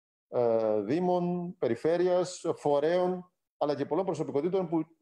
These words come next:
που είτε είναι χρήστες του, του, του σταδίου των εγκαταστάσεων, όπως και εσάς προσωπικά, και έχουν η ίδια άποψη για το, τις δυνατότητες που έχει αυτός ο χώρος και τι προσφέρει αυτός ο χώρος, είτε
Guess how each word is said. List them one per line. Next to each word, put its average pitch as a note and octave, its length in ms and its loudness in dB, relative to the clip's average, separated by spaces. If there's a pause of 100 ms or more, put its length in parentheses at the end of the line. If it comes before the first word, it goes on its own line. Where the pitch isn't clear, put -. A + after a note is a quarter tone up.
(120)
που F3+ 120 -2
είτε F#3 200 -2
είναι E3+ 220 2
χρήστες F3 440 -2
του, C3 320 0
του, C3 120 -6
του C3 100 -6
σταδίου C3+ 400 0
των C#3+ 100 -2
εγκαταστάσεων, B2+ 560 0
όπως C3 200 -4
και C3+ 100 -2
εσάς C3 260 -2
προσωπικά, G#2+ 600 -4 (520)
και F#3 120 -4
έχουν E3+ 420 -4
η F3 160 -2
ίδια D#3+ 300 0
άποψη D3+ 320 -4
για C3 200 -4
το, C3 160 -4 (180)
τις B2 100 -8
δυνατότητες C3+ 400 -4
που - 80 -6
έχει C#3+ 100 -4
αυτός C3+ 220 -4
ο A#2 60 -4
χώρος D3+ 340 0
και - 80 -6
τι D3+ 100 -8
προσφέρει D#3+ 400 -2
αυτός D#3+ 260 -4
ο G#3 60 -2
χώρος, F#3+ 340 0
είτε G#3+ 420 -4